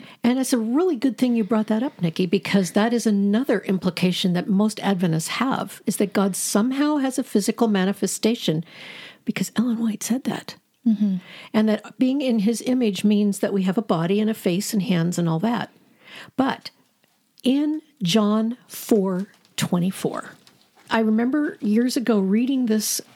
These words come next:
Speaker 1: kind of like for the first time, although it wasn't the first time, but it really shocked me. And it's interesting 'cause it's in the story of the Samaritan woman at the,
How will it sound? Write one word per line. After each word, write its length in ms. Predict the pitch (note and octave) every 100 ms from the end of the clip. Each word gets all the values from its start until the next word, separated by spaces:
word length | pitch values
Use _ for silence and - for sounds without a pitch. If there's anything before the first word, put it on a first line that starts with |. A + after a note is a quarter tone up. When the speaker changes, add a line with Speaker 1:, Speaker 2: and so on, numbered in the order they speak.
| _ _
Speaker 1:
kind 380 | - - E4 B4
of 140 | C#4 E3+
like 200 | F#3 G#3
for 120 | G#3
the 80 | F3
first 320 | - G3+ -
time, 340 | B3 C4+ G#3+
although 220 | F3 F3+
it 120 | E3 D#3
wasn't 340 | G3 B3 A3
the 60 | D3+
first 320 | - D#3+ -
time, 300 | D3+ C#3 E3 - - - -
but 100 | G3+
it 140 | G3+
really 480 | C4 C4 A#3 C4+ C4
shocked 540 | - - A#3+ B3 -
me. 160 | G3+ E3
And 160 | E3+ F3+
it's 180 | G3+
interesting 460 | - C4 C#4 - F#3+
'cause 180 | G3 F3+
it's 140 | F#3+
in 80 | G#3+
the 80 | F#3+
story 460 | - - A3 A3+
of 100 | F3+
the 80 | D#3+
Samaritan 720 | - - F3 F3+ A3 - A3
woman 260 | G3 G3 A3
at 160 | G3 -
the, 220 | E3